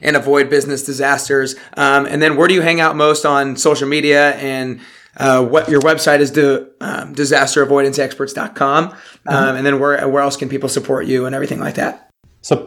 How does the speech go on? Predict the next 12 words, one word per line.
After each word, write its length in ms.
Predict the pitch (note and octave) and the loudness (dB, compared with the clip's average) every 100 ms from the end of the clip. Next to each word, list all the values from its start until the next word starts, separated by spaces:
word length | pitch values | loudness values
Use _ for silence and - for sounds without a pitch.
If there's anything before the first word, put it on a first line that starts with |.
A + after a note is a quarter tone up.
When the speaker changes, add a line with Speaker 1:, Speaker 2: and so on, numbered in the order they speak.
| - | -8
Speaker 2:
folks 320 | - E3+ E3+ | -2 0 -2
can 140 | - | -4
go, 500 | D3 D3 C#3 B2+ - - | 2 4 4 2 -2 -4
like 500 | B2 B2 A#2+ - - | 2 2 2 -8 -4
Nick 180 | C3 B2+ | -2 0
mentioned, 460 | C3+ C3+ - C3 A2 | 0 0 -2 -4 -2
on 160 | C3 | -2
disaster 480 | B2+ A#2+ C#3+ C#3 - C#3 | 0 2 0 0 -4 -2
avoidance 400 | B2 C3+ B2 B2 | 2 2 2 -2
experts 440 | C#3 - - C#3 - | -6 -4 -2 0 0
dot 180 | C3 | -2
com. 340 | - A#2+ B2+ | 0 0 0